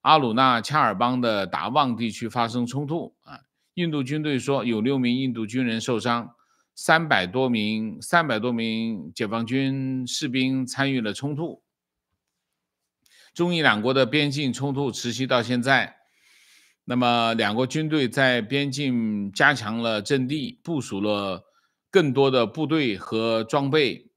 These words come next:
啊。中印关系紧张的同时，美国和印度加强了双边关系。去年六月二十三号，印度总理莫迪对美国进行了国事访问。那么九月九号，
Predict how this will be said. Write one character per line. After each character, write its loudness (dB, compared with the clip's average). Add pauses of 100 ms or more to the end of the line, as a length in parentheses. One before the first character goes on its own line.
(100)
啊。 -20
中 -2
印 -2
关 0
系 -2
紧 -6
张 -2
的 -2
同 -4
时， -6 (340)
美 0
国 0
和 2
印 0
度 0
加 2
强 -4
了 -4
双 -2
边 2
关 2
系。 -6 (440)
去 -6
年 0
六 2
月 2
二 6
十 -4
三 2
号， 4
印 0
度 0
总 -2
理 -2
莫 2
迪 -4
对 0
美 -4
国 -6
进 -4
行 -6
了 -4
国 -6
事 -6
访 -8
问。 -2 (880)
那 -4
么 2
九 0
月 8
九 -2
号， 2